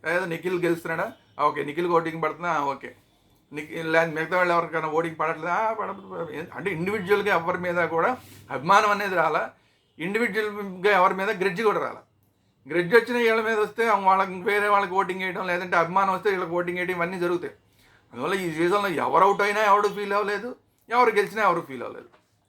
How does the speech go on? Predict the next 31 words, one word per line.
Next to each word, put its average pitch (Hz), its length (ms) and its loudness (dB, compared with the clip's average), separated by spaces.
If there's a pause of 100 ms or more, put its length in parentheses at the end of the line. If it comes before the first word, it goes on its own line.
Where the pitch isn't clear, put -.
(260)
అందువల్ల 196 200 0
అది 165 260 2
దా-, 165 240 0
అంటే 196 180 -6
కనెక్టివిటీ 202 680 -6
అనేది 185 260 -4
ఇండివిడ్యువల్‌గా 185 800 -2 (320)
బాండింగ్ 202 540 2
ఏదైతే 185 340 -4
ఉంటుందో 175 320 -4
ఆడియన్స్‌కి 175 840 0
కంటెస్టెంట్‌కి 165 720 -6
మధ్య 156 240 -8
ఉండే 147 160 -4
బాండింగ్ 165 460 0
అనేది 180 240 -4
మిస్ 156 200 -10
అయిపోయింది 147 360 -6
ఈ, 127 360 -6
ఈ, 135 80 -10 (380)
ఈ 147 100 -8
సీజన్లో. 151 360 0
దానివల్ల 170 460 0
కూడా 180 180 0
ఈ 165 120 -4
సీజన్ 156 300 -4
ఫ్లాప్. 147 360 -4 (1900)
దాని 170 340 4
తర్వాత 202 380 4
చూస్తే 175 480 -4
స్-, - 260 -16